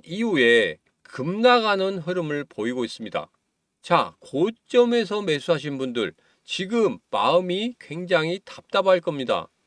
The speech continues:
여기에서 과연 수익을 내고 나올 수 있을지 그런 부분에 대해서 굉장히 고민이 많으실 거라고 생각합니다. 지금부터 수익을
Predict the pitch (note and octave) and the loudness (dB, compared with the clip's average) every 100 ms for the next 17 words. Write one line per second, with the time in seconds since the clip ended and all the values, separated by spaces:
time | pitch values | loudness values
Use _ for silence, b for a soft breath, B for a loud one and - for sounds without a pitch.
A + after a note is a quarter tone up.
0 | _ _ b b b D3 G3 C4 C4 D4 | _ _ b b b 2 2 0 2 0
1 | A#3 - D3 E3+ E3+ C#3 G#2+ - C4 B3+ | -2 0 2 6 6 4 -4 -6 -4 -4
2 | C4 A#3+ F#3 G3 F#3+ D3 G#2+ D#3+ D#3+ D#3 | -2 -2 0 -2 0 0 2 0 -2 -8
3 | C3+ - B3 E3+ D3 A2 F2 _ _ - | -8 -6 -6 -6 -6 -6 -6 _ _ 0
4 | D#3+ A#3+ A#3+ A3+ A3+ G3 E3+ D3+ E3 C#3+ | 4 4 2 -2 -2 -2 -2 -2 -4 -4
5 | C3 D3 D#3 D#3 - G#2+ C3+ E3 D3+ G2 | -4 -2 0 -2 -6 -6 -4 -4 -4 -8
6 | D3+ G#2 F#3+ F#3 A3 E3+ C#3 C#3 C3+ A#2 | -8 -6 -6 -6 0 2 2 0 -2 -2
7 | G2+ F2 - b b b - - B3 D#4 | -4 -6 -8 b b b -8 -2 0 0
8 | D#4 F3+ B2+ - b b b - - C#4 | 4 8 8 8 b b b -12 -2 0
9 | C#4 C#4 C#4 D4 | 0 0 0 -2